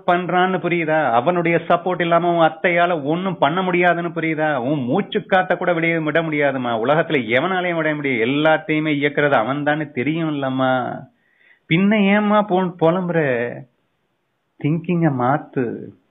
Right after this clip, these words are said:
அத்தை கொடுமை பண்றா, அத்தை கொடுமை பண்றா அப்படிங்கறத தூக்கி குப்பையில போட்டு, இது எல்லாம் உன் இறைவன் பண்றான், இறைவன் பண்றான்னு பார்த்தேன்னா, இறைவன் பண்ணா அதுல அர்த்தம் இருக்கும். ஏதோ என்ன புடம் போட்டு என்னை மெருகேற்றுவதற்காக பண்றான்னு புரியும்.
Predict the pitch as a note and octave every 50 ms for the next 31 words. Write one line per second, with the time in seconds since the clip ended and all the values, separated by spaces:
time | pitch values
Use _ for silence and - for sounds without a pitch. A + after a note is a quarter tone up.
0 | _ _ _ _ _ _ - B2+ D3 D3+ - _ - - A#3 A#3+ A#3+ A#3+ A3 G#3
1 | G3 G3 G3+ F3+ - F3+ F3 E3 D#3 D#3 D#3+ D#3+ D#3 C#3+ B2+ B2+ - - - A3
2 | A#3 G#3+ G3+ F#3+ F3+ F3+ F3+ E3+ F3 E3+ D#3+ D#3+ D3+ D#3+ D#3+ D3+ C3+ C3 C3+ D3+
3 | D#3+ D#3 C#3+ C3 A2+ - - D#3 E3+ E3 - _ _ _ - - - E3+ E3+ -
4 | - A2+ B2+ D3+ C#3+ - - D#3+ D3+ A#2+ G2+ F#2 - - _ _ - - _ _
5 | - B2 A#2+ A#2+ A#2+ A#2 D#3+ D#3 F3 F#3+ G#3+ A3 G#3+ G3 F3+ D#3+ C#3 C3 B2+ C#3+
6 | F3+ G3+ G3+ G#3+ G#3+ G#3+ F#3 G3+ G3 G3 F3+ F3 F#3 F#3+ G#3 F#3+ D#3+ D#3+ F#3+ F#3+
7 | G3+ G3+ F#3+ E3+ F#3 F3 F3 E3+ F3 F3+ F#3 G3 F#3+ D3+ D#3+ D#3+ E3 E3 - D#3+
8 | D#3+ E3 F3+ G#3 G3 D3+ C#3 D#3 E3+ F3 E3+ E3 D#3 D3+ D3 D3+ E3 F3 F3 E3+
9 | D#3 C#3 C#3 C#3 C3+ C3+ - - F3+ E3+ D#3+ D3+ D3+ - D3+ - E3+ F3+ F3 D3
10 | C#3 D3 D3+ D3+ D#3+ F3 E3+ D3+ D3 D3+ D#3+ D#3+ D#3 - C3+ D3+ E3 E3 D#3+ D#3
11 | D3+ C#3+ - - E3+ D#3+ D3 D3+ D3 C#3 C3+ C3 C#3 D3+ E3+ F3 E3+ E3+ D3+ D3+
12 | C#3+ D3 C#3+ - C#3+ C#3 C#3 C#3 C#3+ - C#3 C#3+ C#3+ C3 C3+ C#3+ D3 E3 F3 E3
13 | E3+ C#3+ C#3+ D#3 G3 G3+ F#3+ F3+ - - - -